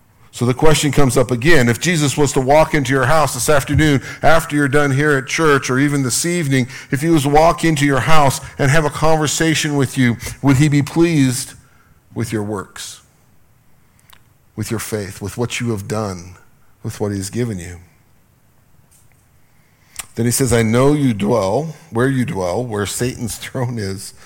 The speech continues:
How would you like that address? You see, in many ways, Pergamos was a stronghold of satanic power.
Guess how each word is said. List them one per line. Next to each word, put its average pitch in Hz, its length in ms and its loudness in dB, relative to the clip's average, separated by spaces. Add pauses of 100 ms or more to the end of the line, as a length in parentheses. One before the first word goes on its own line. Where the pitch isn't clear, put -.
(720)
How - 440 -8
would 117 100 -2
you 113 100 -4
like 110 160 -2
that 117 200 -2
address? 95 640 -6 (1080)
You - 60 -14
see, 139 160 0
in 131 80 4
many 139 160 4
ways, 131 320 4
Pergamos 127 500 -2
was 110 240 -2
a 104 60 -4
stronghold 123 560 0
of 101 80 -4
satanic 107 540 -6
power. 104 560 -6